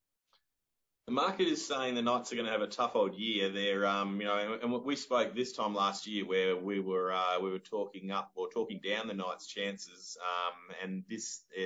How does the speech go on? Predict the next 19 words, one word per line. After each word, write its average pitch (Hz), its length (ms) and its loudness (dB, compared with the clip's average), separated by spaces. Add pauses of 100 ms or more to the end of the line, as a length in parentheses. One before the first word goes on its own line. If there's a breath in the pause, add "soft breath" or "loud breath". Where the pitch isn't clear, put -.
(140)
and 95 200 0
the 92 60 -6
market 98 440 -4
probably 101 280 -2
hadn't 101 280 -4
shifted 107 380 -12
in 101 100 -8
that 104 160 -6
direction, 113 460 -4
but 107 240 -2 (360 soft breath)
now 113 200 2
the 98 80 2
market 98 340 0
certainly 101 380 0
does 95 340 -2
have 92 140 -6
them 90 140 -8
a, - 220 -10
a 92 60 -6